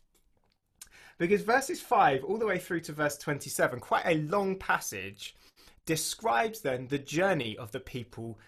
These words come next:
through to Egypt from Canaan. And it doesn't describe the, the route that they took or which service station they stopped at or whether or not they moaned about just how ridiculously expensive Burger King is at service stations. What we see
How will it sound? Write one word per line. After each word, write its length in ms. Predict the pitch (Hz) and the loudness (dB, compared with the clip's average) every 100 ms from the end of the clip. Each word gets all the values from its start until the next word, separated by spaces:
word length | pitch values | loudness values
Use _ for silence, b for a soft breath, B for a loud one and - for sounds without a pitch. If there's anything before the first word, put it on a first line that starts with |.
| b | b
through 360 | - 131 127 | -10 -4 -2
to 440 | 127 - 120 117 120 b b | -2 -6 -4 -6 -10 b b
Egypt 400 | 175 165 - 98 | -2 -2 -2 -8
from 260 | - 131 120 | -6 -4 -4
Canaan. 540 | - - 135 107 - - b b b b | -4 -4 -4 -6 -14 -20 b b b b
And 300 | 151 160 160 - - | 2 2 -2 -8 -2
it 180 | 185 | 0
doesn't 320 | 190 262 269 247 | 6 4 4 -2
describe 600 | 226 - 190 175 160 147 | -2 6 8 8 4 2
the, 180 | 147 143 | 2 4
the 120 | 139 | 0
route 340 | 123 151 180 | 0 0 2
that 180 | 175 160 | 2 4
they 140 | 160 156 | 4 2
took 600 | 156 165 160 160 156 123 | 0 4 8 8 4 2
or 180 | 120 | 2
which 280 | 120 165 - | 2 -2 -2
service 460 | - 165 165 160 160 | 2 8 8 8 -4
station 560 | - - 160 156 160 | -4 0 2 2 0
they 140 | 156 156 | 0 0
stopped 500 | - - 156 - - | -2 4 4 6 6
at 220 | 151 147 | 8 8
or 180 | 127 127 | 6 2
whether 380 | 147 165 165 160 | 4 6 6 6
or 40 | |
not 200 | 156 - | 4 2
they 160 | 156 147 | 2 2
moaned 420 | 143 160 160 156 | 8 8 8 4
about 300 | 156 147 123 | 6 6 6
just 160 | 156 | -2
how 100 | 151 | 0
ridiculously 840 | 151 143 120 151 156 156 151 156 147 | 0 0 -4 -4 -2 0 -2 -2 -2
expensive 600 | 143 - 147 147 147 117 | -2 0 0 0 -4 0
Burger 280 | 147 143 143 | 4 4 2
King 220 | 143 135 | -2 -2
is 100 | 139 | -4
at 100 | 139 | -4
service 300 | 147 139 139 | -2 -2 -2
stations. 500 | 135 123 135 135 - B B B B B B B B _ _ _ _ _ _ _ _ | -2 -2 -2 -4 -6 B B B B B B B B _ _ _ _ _ _ _ _
What 220 | 165 240 | 2 2
we 100 | 247 | 2
see 440 | 240 - 196 156 | -4 4 4 4